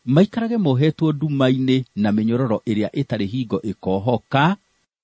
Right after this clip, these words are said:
o nginya rĩrĩa ciira wa mũthenya ũrĩa mũnene ũgaakinya. Hĩndĩ ĩmwe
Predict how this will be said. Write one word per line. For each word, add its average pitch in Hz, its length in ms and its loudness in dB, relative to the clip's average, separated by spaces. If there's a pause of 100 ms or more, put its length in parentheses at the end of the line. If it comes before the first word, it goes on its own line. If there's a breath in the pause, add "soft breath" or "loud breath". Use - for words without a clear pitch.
(460)
o 143 180 6
nginya 131 240 0
rĩrĩa 156 320 4
ciira 208 640 2 (320)
wa 180 260 6
mũthenya 120 800 2 (220)
ũrĩa 131 320 6 (100)
mũnene 123 680 2 (220)
ũgaakinya. 101 1160 0 (1200)
Hĩndĩ 95 340 2
ĩmwe 90 180 0